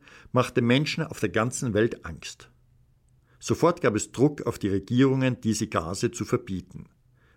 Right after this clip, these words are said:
Aber warum? Weil die Ozonschicht als natürlicher Sonnenschutz der Erde Menschen, Tiere und Pflanzen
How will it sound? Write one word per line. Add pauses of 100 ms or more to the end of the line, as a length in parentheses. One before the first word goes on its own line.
Aber
warum? (680)
Weil
die
Ozonschicht
als
natürlicher
Sonnenschutz
der
Erde (400)
Menschen,
Tiere
und
Pflanzen